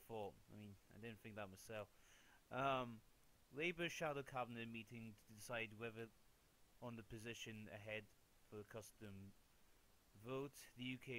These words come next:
is due to leave the E U on Thursday, but Mister Johnson is required, his request extension after Parliament failed to agree to a new deal. The Prime Minister had <clears throat> repeatedly said the U K would leave on the October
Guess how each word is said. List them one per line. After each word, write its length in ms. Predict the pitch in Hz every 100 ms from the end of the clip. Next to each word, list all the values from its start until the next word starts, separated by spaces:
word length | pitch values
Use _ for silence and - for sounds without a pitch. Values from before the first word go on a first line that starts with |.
| 117
is 80 | 113
due 160 | - 117
to 100 | 107
leave 260 | 110 107
the 60 | 104
E 220 | 104 104
U 60 | 98
on 120 | 92 -
Thursday, 520 | 151 151 156 - 131 120 107 - -
but 180 | 120 107
Mister 240 | 110 -
Johnson 480 | 98 113 107 - 110
is 140 | 101
required, 480 | 101 - 104 101 98 - - - - -
his 120 | - 101
request 400 | - 113 101 110
extension 680 | 95 - 104 104 104 98 - - - -
after 260 | 104 101 104
Parliament 420 | - 104 101 101 -
failed 220 | 104 95
to 80 | 95
agree 320 | 95 98 95
to 60 | -
a 80 | 92
new 200 | 92 92 -
deal. 320 | 123 110 95 - - - - -
The 60 | -
Prime 300 | 147 147 147
Minister 560 | 143 - 143 127 123 - - - -
had 160 | 135 127 113 - - - -
<clears throat> 60 | 226 196 139 135 - -
repeatedly 520 | 131 165 180 156 143
said 260 | 131 135 117
the 160 | 117 120 120
U 180 | 143 160
K 200 | 143 131
would 180 | 120 110
leave 220 | 117 113
on 180 | 113 110
the 60 |
October 420 | 101 - - 101